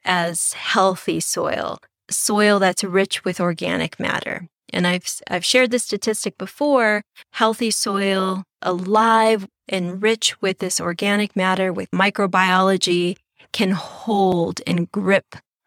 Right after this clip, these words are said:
up to a thousand times more water than soil that's been treated with chemicals. So you can say the problem on water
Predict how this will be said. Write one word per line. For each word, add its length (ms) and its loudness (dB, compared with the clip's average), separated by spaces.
up 160 0
to 160 0
a 80 0
thousand 460 0
times 380 -4
more 320 2
water 480 0
than 240 4
soil 400 2
that's 260 -2
been 180 0
treated 520 -6
with 180 -8
chemicals. 720 -4
So 140 0
you 260 0
can 240 -2
say 720 4
the 220 -2
problem 580 2
on 240 2
water 540 0